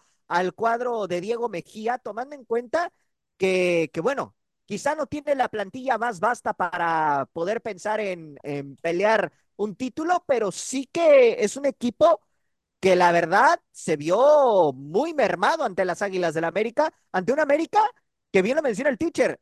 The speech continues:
de arranque no tuvo, eh, de, a un Henry Martin que aún no ha tenido actividad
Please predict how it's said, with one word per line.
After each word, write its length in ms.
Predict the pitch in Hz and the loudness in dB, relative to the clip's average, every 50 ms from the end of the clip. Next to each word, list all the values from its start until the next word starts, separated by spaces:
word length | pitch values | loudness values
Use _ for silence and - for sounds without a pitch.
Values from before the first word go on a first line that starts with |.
| _ _ | _ _
de 140 | - 151 202 | -2 0 0
arranque 540 | 214 208 - 220 247 285 311 311 - - 427 415 494 _ _ _ _ _ _ _ | 2 2 2 2 0 0 -2 -4 -6 -6 -6 -6 -8 _ _ _ _ _ _ _
no 220 | 170 170 220 254 - | -4 0 0 0 0
tuvo, 640 | _ - 277 285 277 294 311 330 330 320 262 - - | _ -4 -4 -2 0 2 4 4 4 4 2 0 0
eh, 560 | - 170 165 165 160 156 151 147 139 135 131 - - 143 | 2 2 4 4 4 2 2 0 -2 -4 -6 -8 -8 -6
de, 140 | 143 156 143 | -6 -6 -2
a 380 | - 151 156 151 151 151 147 147 | 0 0 2 2 2 0 0 -2
un 160 | 190 240 254 - | -4 -8 -10 -8
Henry 240 | 254 262 240 233 208 190 | -6 -6 -6 -6 -6 -4
Martin 360 | 208 214 214 - 311 302 262 | -4 -4 -4 -6 -10 -12 -8
que 80 | - | -6
aún 220 | 190 175 196 220 220 | -6 -6 -6 -8 -8
no 60 | 233 | -10
ha 60 | 233 | -8
tenido 280 | - 220 220 220 220 220 | -8 -10 -8 -6 -6 -6
actividad 540 | - _ - 180 160 160 165 180 214 240 | -6 _ -12 -12 -8 -4 -2 -2 -2 -4